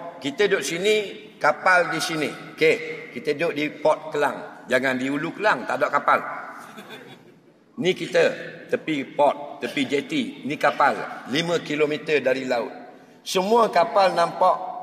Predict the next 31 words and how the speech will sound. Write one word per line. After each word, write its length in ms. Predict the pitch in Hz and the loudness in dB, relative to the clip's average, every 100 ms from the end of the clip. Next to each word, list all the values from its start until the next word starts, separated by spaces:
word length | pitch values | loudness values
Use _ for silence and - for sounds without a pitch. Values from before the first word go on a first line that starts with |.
| - - - - - - _ _ _ _ _ _ _ - | -14 -18 -20 -20 -20 -20 _ _ _ _ _ _ _ -8
dia 140 | 139 | -6
kecil, 560 | 139 127 139 117 - - | -6 -8 -8 -8 -8 -2
faham? 240 | 135 - - - - - - - | 0 0 -8 -14 -18 -20 -20 -8
Makin 260 | 107 117 127 | -6 -4 -2
lama, 300 | 123 123 147 147 | -2 0 0 -2
makin 420 | 113 110 117 117 | -2 -4 -4 -6
besar. 320 | 110 113 85 - - - - - - _ _ - | -2 -2 -2 -4 -14 -18 -20 -20 -20 _ _ 2
Kalau 560 | 123 127 180 220 175 | 4 4 2 0 -2
bumi 400 | 123 127 143 120 | -2 0 0 -2
itu 260 | 117 - 165 | -6 -4 -4
datar. 420 | 120 120 120 104 - - - - - - _ _ _ _ | 0 0 2 0 -2 -14 -18 -20 -20 -20 _ _ _ _
Faham 160 | 113 123 | -2 0
lagi? 240 | 127 127 - - - - - 139 | 0 -4 -8 -12 -16 -20 -4 2
Tapi 240 | 139 208 | 2 2
kalau 380 | 180 170 170 143 | 2 2 2 0
bumi 320 | 214 247 240 | 0 2 0
itu 240 | 151 131 151 | -2 -4 -6
bulat, 680 | 123 123 110 107 123 - - | -4 0 2 0 -2 -10 -10
kita 240 | 135 170 | -6 -4
tak 220 | 156 123 147 | -2 0 0
akan 200 | 147 143 | 0 0
nampak 220 | - 160 | 0 0
semua 400 | - 160 160 135 | -2 -6 -4 -4
kapal. 340 | 120 113 98 82 - - - - - | -4 -6 -6 -6 -12 -20 -20 -10 -6
Kita 240 | 131 139 | 0 2
akan 240 | 139 139 | 2 0
nampak 220 | 131 180 - | 0 0 -2
separuh 560 | - 147 156 147 - | 0 2 4 0 -2
bahagian 380 | 113 123 127 123 | 0 2 2 -2
atas 320 | 123 127 104 - | 0 -2 -2 -6
dulu. 240 | 101 | -8